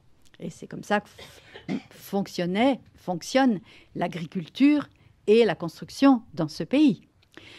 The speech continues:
Donc une double migration qui fait que, euh, la composition sociale du pays,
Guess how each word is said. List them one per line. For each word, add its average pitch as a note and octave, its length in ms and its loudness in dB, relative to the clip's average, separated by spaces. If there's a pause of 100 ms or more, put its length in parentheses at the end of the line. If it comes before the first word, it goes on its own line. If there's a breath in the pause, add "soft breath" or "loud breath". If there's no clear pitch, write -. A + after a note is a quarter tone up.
(200 loud breath)
Donc B3+ 360 4
une G#3 160 2
double A#3+ 420 4
migration G#3+ 800 -4 (200)
qui G#3+ 120 -10
fait B3 500 -2 (160)
que, E3 280 -8 (560 soft breath)
euh, E3+ 280 -8
la D#3+ 280 -8
composition B3+ 840 2
sociale F#3 560 -8
du D3 120 -14
pays, F3+ 400 -6